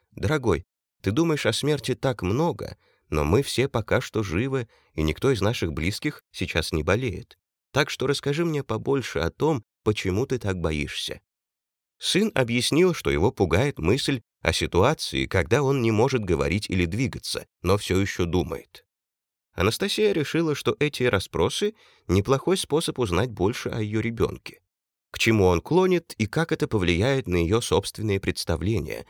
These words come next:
не только о сыне, но и о смерти. Их разговоры перед сном перешли на тему духа и духовности.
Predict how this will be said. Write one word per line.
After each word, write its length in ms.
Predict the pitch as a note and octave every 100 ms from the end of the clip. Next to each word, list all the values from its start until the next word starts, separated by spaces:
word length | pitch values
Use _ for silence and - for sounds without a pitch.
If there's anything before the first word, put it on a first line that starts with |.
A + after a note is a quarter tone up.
| _
не 140 | - F2
только 360 | F#2+ D2+ -
о 60 | A#1+
сыне, 460 | - B2+ C3+ D#2+ - _
но 180 | F#2+ G2
и 40 |
о 120 | G2
смерти. 580 | G#2 G2 F2+ - - - _ _ _ _ _
Их 160 | F2+ E2+
разговоры 520 | E2 E2+ D#2+ G#2 F#2+
перед 180 | E2+ F2
сном 260 | - A2
перешли 360 | G2+ E2 - G2+
на 120 | F#2
тему 320 | - G#2 F#2
духа 340 | D2 F2+ C3 A2+
и 60 |
духовности. 800 | G2+ G2 G2 D#2+ - - - -